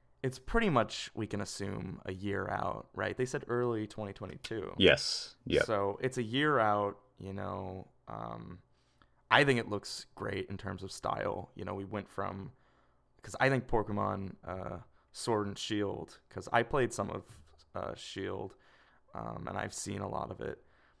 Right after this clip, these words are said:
Speaker 1: and I think that, uh, Sword and Shield are just some of the most astoundingly hideous games.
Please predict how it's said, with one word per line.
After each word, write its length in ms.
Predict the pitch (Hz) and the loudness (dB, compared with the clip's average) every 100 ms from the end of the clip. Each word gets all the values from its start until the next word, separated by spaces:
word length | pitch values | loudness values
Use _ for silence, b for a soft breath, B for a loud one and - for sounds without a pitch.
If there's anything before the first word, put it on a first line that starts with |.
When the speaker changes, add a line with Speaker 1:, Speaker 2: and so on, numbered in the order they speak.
| _ _ _ - | _ _ _ -12
Speaker 1:
and 480 | 92 92 95 90 - _ | -8 -6 -8 -10 -14 _
I 100 | - | -6
think 300 | 95 - 104 | -4 -4 -6
that, 180 | - 98 - _ _ _ _ _ _ _ _ _ _ _ _ | -4 -8 -8 _ _ _ _ _ _ _ _ _ _ _ _
uh, 240 | - 90 110 | -8 -8 -8
Sword 260 | - 117 | -6 -4
and 80 | 107 | -4
Shield 280 | - 101 101 | -4 -4 -4
are 60 | 98 | -4
just 240 | 95 - _ _ - | -8 -14 _ _ -12
some 200 | - 107 | -6 -4
of 40 | |
the 80 | 104 | -2
most 300 | 101 98 - _ _ _ _ _ _ _ _ | -4 -8 -12 _ _ _ _ _ _ _ _
astoundingly 920 | 101 - - 98 104 104 101 101 104 - | -10 -6 -2 -2 0 -2 -4 -6 -6 -8
hideous 400 | - 95 95 98 | -10 -6 -6 -8
games. 640 | - - 90 - - - | -8 -8 -6 -8 -10 -14